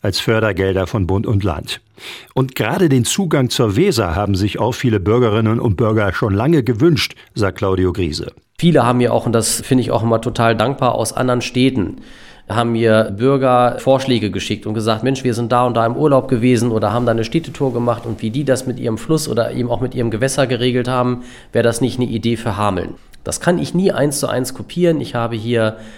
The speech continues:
Speaker 2: eine Schleuse, ich habe ein Wehr. Insofern habe ich natürlich eine andere Strömung und auch eine andere Wassersituation. Aber diese Abtreppung zur Weser, die wir jetzt vornehmen sollen, das wird etwas sein, was es so in Hameln noch nicht gegeben hat.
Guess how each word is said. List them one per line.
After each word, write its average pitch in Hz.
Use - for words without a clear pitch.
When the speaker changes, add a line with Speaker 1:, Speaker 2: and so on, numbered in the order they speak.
Speaker 2:
eine 95
Schleuse, 147
ich 117
habe 101
ein 95
Wehr. 139
Insofern 117
habe 107
ich -
natürlich 113
eine -
andere 107
Strömung 156
und 120
auch 107
eine 107
andere 104
Wassersituation. 151
Aber 113
diese 101
Abtreppung 101
zur 101
Weser, 143
die 101
wir 95
jetzt 92
vornehmen 98
sollen, 82
das 95
wird 135
etwas 127
sein, 120
was 110
es 107
so 123
in 107
Hameln 110
noch 95
nicht 101
gegeben 127
hat. 131